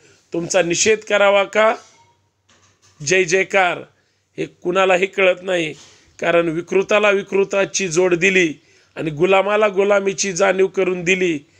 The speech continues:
तर तो पेटून उठत असतो. परंतु तुम्ही गुलामीच्या फौजामध्ये जर शब्द बदलणारी जमात असाल, शब्द बल-, बदलणाऱ्या व्यक्ती असाल,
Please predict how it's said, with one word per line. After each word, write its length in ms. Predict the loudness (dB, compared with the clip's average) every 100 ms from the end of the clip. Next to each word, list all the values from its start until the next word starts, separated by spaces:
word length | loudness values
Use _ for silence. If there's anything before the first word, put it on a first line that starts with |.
| _ _ _ -2
तर 120 | -2
तो 220 | 2 0
पेटून 420 | 2 -2 0 -4
उठत 280 | -2 -2 0
असतो. 560 | -2 0 -4 -4 -8 -16 -20 _ _ -6
परंतु 320 | -6 -4 -8
तुम्ही 460 | -4 0 2 0 -6 _ _ _ _ _ 0
गुलामीच्या 500 | 2 0 -2 0 0
फौजामध्ये 720 | 0 0 2 0 2 0 -2 -8 _ _ _ _ _ _ 0
जर 120 | 0
शब्द 340 | 2 0 0 -2
बदलणारी 600 | 0 0 0 0 -2 -2
जमात 400 | -2 0 -2 -2
असाल, 400 | 0 0 0 -4 _ _ _ -6
शब्द 300 | -4 -2 -2
बल-, 400 | 0 2 2 0
बदलणाऱ्या 540 | -2 -2 0 0 0
व्यक्ती 300 | -2 -4 -2
असाल, 420 | 0 2 0 0